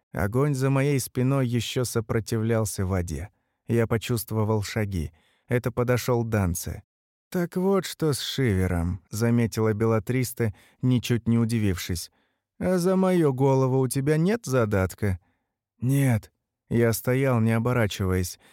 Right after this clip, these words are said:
Мне хватало одной равнодушной маски перед глазами, и я не хотел видеть другую.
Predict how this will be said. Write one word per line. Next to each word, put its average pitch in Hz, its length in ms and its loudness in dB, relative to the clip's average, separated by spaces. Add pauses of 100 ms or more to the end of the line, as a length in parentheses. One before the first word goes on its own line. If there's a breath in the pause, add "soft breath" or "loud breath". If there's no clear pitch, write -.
(160 soft breath)
Мне 139 200 2
хватало 143 580 0
одной 135 380 0
равнодушной 123 760 0
маски 127 440 -2
перед 110 300 0
глазами, 120 640 0 (380 soft breath)
и - 140 -2
я 156 100 2
не 147 100 2
хотел 127 380 0
видеть 104 420 0
другую. 101 640 -2